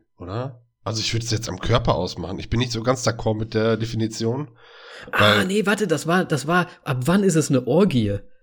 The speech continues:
Speaker 1: Ah, das ist natürlich, ja, okay.
Speaker 2: Weißt du, also quasi, äh, no-, no-, ich sag mal normal, Anführungsstrichen, normal, Gruppe, Orgie.
Speaker 1: Mhm. Ah, normal. <laughs>
Speaker 2: <laughs>
Speaker 1: Schwierig.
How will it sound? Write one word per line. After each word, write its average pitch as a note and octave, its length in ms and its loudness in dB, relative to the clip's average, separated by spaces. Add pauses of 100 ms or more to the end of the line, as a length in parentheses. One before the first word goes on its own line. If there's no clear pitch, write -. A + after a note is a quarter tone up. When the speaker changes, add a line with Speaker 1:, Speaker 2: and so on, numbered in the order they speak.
(160)
Speaker 1:
Ah, - 60 -6
das F#2 220 -4
ist - 100 -10
natürlich, C#3+ 280 -10
ja, G2 100 -2
okay. E2 340 -4 (460)
Speaker 2:
Weißt A#2+ 220 0
du, - 100 2
also B2+ 180 2
quasi, D3 460 2 (200)
äh, B2 260 6 (100)
no-, B2+ 280 0
no-, C3+ 240 4 (160)
ich A2 120 -2
sag G#2 120 2
mal G2+ 80 0
normal, G2+ 680 0 (120)
Anführungsstrichen, B2 720 -2 (220)
normal, A2+ 560 -2 (280)
Gruppe, B2+ 600 0
Orgie. G#2+ 460 0 (300)
Speaker 1:
Mhm. A2 480 -6 (260)
Ah, G2 440 -2
normal. G2+ 600 -6 (340)
<laughs> - 460 -2
Speaker 2:
<laughs> G3 480 4
Speaker 1:
Schwierig. - 1120 -4